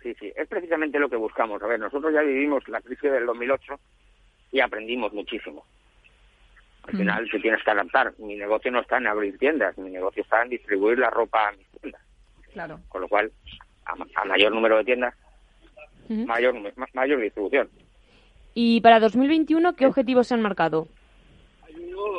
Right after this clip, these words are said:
Speaker 1: Bueno, teníamos, teníamos, eh, previsto abrir quince tiendas, ¿vale? En, a lo largo del dos mil veintiuno, que, que consideramos un objetivo prudente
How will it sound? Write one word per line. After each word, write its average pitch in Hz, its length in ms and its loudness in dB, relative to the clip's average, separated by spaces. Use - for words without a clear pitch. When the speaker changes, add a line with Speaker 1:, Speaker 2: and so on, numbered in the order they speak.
Speaker 1:
Bueno, 156 300 6
teníamos, 175 480 0
teníamos, 175 640 2
eh, 143 560 2
previsto 135 320 0
abrir 147 220 0
quince 139 300 0
tiendas, 151 380 -2
¿vale? 135 220 -8
En, 127 240 0
a 117 80 4
lo 113 80 4
largo 120 240 4
del 123 100 0
dos 120 120 0
mil 120 160 -6
veintiuno, 135 440 -2
que, 107 340 2
que 101 840 2
consideramos 120 720 2
un 131 160 -2
objetivo 127 580 0
prudente 143 640 -2